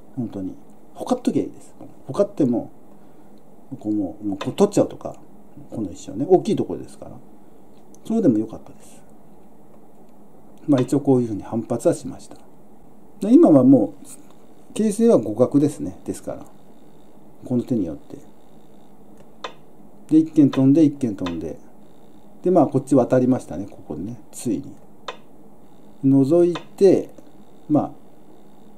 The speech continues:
押さえて。で、ここ打ったんですけれども、まあ、ちょっとこっちの地を稼ぎたいっていう意志の表れなんですけれども、攻めながら。ただ、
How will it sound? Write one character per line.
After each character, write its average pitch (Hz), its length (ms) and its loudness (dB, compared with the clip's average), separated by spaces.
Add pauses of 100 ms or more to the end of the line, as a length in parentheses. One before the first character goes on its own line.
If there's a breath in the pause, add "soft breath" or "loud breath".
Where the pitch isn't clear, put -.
(920)
押 139 320 0
さ - 20 2
え 92 60 -2
て。 135 240 -10 (720)
で、 240 80 2
こ 285 180 -4
こ 415 240 4
打 427 60 2
っ - 160 -18
た - 120 4
ん - 140 -2
で 92 100 -10
す - 120 -14
け 101 100 -8
れ 90 80 -10
ど 85 140 -16
も、 123 340 0 (380)
ま 175 140 2
あ、 143 40 -2
ち - 140 -2
ょ 359 40 4
っ - 40 -10
と - 100 -4
こ 147 100 -2
っ 147 80 -10
ち - 120 4
の 254 100 6
地 254 120 0
を 190 80 2
稼 165 300 -4
ぎ 196 80 -2
た 208 120 -2
い 147 40 2
っ - 40 -2
て - 180 -14
い 101 160 -6
う 87 40 -12 (800)
意 190 80 -4
志 - 180 0
の 113 120 2
表 113 260 -4
れ 131 80 0
な 127 120 0
ん 98 80 -10
で - 80 -16
す - 100 -18
け 95 80 -12
れ 104 60 -8
ど 123 80 -4
も、 104 80 -4
攻 - 180 -6
め 123 100 -2
な 117 120 -6
が 87 100 -8
ら。 - 60 -10
た 202 180 -4
だ、 151 220 -2